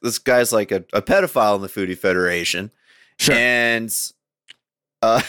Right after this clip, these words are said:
Speaker 1: <laughs> so anyways, Pick Rob, he's, like, newer to the Foodie Federation,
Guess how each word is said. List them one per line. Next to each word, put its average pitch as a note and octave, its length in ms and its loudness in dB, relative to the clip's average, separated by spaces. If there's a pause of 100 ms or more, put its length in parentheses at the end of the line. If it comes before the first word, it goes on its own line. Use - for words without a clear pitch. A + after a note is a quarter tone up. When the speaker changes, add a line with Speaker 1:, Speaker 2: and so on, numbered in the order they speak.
(160)
Speaker 1:
<laughs> - 1160 -8
so D#3+ 260 2
anyways, C#3+ 540 2
Pick F#3+ 240 -4
Rob, A#2 360 2
he's, B2+ 200 -2
like, A#2+ 140 0
newer C#3 280 0
to B2+ 100 -10
the A#2 80 -8
Foodie C#3+ 280 -2
Federation, F#2 720 0